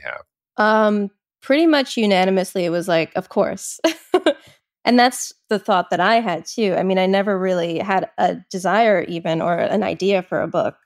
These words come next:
Speaker 2: before this one. But yeah, the reaction was, "If Kelly is going to write a book, this is obviously what she's going to be writing a book about."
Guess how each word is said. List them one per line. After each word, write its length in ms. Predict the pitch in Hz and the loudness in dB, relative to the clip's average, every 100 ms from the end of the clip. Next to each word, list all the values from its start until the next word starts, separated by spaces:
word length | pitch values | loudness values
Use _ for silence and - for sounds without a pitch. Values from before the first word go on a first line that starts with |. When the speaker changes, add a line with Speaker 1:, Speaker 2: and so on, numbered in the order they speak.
| _ - | _ -6
Speaker 2:
before 320 | 208 - 185 | -6 0 -2
this 300 | 175 180 - | 0 -4 -4
one. 440 | - - - 175 220 _ _ - | -6 -4 -4 -6 -10 _ _ -2
But 120 | 220 | 0
yeah, 220 | 208 196 180 | 4 4 2
the 120 | 196 | 2
reaction 540 | 208 202 196 - 196 | 2 2 0 -4 -2
was, 320 | 190 180 170 - _ _ | 0 0 -4 -14 _ _
"If 380 | 202 196 - - - | -2 -2 -6 -20 -4
Kelly 300 | 190 196 185 | 0 2 0
is 120 | - | -2
going 260 | 175 180 165 | -4 -2 -4
to 120 | 170 | -4
write 200 | 156 156 | -2 -2
a 40 | |
book, 280 | 180 156 - _ - | -2 -4 -4 _ -8
this 180 | 180 - | -6 -4
is 120 | 151 | -4
obviously 520 | - - - - - | -2 -4 -4 -6 -6
what 220 | 160 - - | -4 -4 -4
she's 180 | 160 | -8
going 220 | - - - | -4 -4 -4
to 60 | |
be 120 | 190 - | -4 -4
writing 420 | - - - - - | -4 -4 -6 -8 -8
a 40 | |
book 180 | - - | -8 -6
about." 340 | - - - | -4 -4 -4